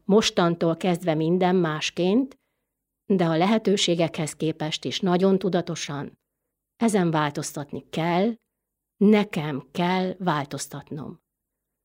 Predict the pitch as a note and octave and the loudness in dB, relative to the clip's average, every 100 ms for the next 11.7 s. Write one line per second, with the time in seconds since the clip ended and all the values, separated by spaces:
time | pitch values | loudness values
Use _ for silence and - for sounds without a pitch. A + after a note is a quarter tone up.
0 | _ _ _ _ _ _ - G#3+ A#3+ - | _ _ _ _ _ _ 0 0 0 -2
1 | G3 - A3+ A3 - F3+ F3+ F3 E3+ D#3+ | -2 0 0 2 0 -2 -2 -2 -2 -2
2 | E3 D#3 C#3+ - D#3 - - _ _ _ | -4 -4 -8 -12 -16 -18 -20 _ _ _
3 | _ _ - E3 D3 C#3+ E3 F#3+ A3+ _ | _ _ -8 -6 -4 -6 -6 -6 -8 _
4 | _ _ _ _ _ _ _ D#4+ C4+ - | _ _ _ _ _ _ _ 0 0 -4
5 | - D#3+ D#3 E3+ - D3 D#3 C#3+ F3 - | -4 -2 -2 -4 -4 -8 -8 -10 -14 -14
6 | - C#3+ - C3 - _ _ _ _ _ | -12 -12 -12 -14 -18 _ _ _ _ _
7 | _ _ D#3 E3 C3 F#2 - - _ _ | _ _ -6 -4 -6 -10 -18 -20 _ _
8 | _ _ _ - F#3+ - - A3+ B3 A3+ | _ _ _ -2 0 0 -2 2 4 4
9 | G#3+ F#3 F3 E3+ E3 E3 D#3 - G3+ G3 | 4 4 2 -2 -4 -6 -4 0 0 0
10 | F#3+ E3+ E3 D#3 D3+ D3 - D3 F3+ F#3+ | -2 -4 -4 -4 -4 -4 -4 -2 -4 -4
11 | E3+ _ - D#3+ D#3+ E3 E3+ | -6 _ -6 -4 -4 -6 -10